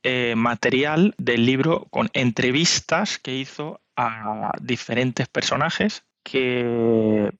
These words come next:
vivieron duran-, vivieron la, en la época de la dictadura y de la posguerra en España.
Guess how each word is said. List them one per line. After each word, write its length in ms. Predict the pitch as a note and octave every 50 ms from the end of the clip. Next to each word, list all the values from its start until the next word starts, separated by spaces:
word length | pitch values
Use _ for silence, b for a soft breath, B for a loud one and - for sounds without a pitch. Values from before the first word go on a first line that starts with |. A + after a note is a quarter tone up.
| _ _ _ _ _
vivieron 540 | - C3+ B2 A#2+ B2+ C3+ C3+ C#3 C#3+ D3 D3+
duran-, 380 | D3 C3 B2+ A#2 A#2 A2+ - A2
vivieron 600 | - A2+ A2+ A#2 A#2+ B2 B2+ B2+ C3+ C3+ C3+ B2 A2
la, 180 | G#2+ G#2+ G2 -
en 120 | A2 G#2+
la 100 | A2 A2
época 380 | A2+ G#2+ B2 A2+ - A#2 A2+ A2+
de 100 | A2+ A2+
la 140 | A2+ A2 A2
dictadura 720 | A#2 A#2 G#2+ - - B2 B2+ C#3+ D#3 D#3 D3 D#3+ - - _
y 360 | - C#3 B2 A#2 A2+ A2 G#2+ G#2+
de 120 | A2 G#2+
la 120 | G#2+ G#2+
posguerra 580 | - - A2 A2 B2+ C3+ D3 D3 D#3 A3+ - _ _ _ _ -
en 140 | A#2+ A#2 A#2
España. 460 | A2+ - - C3+ C#3 C#3+ C#3 B2 A3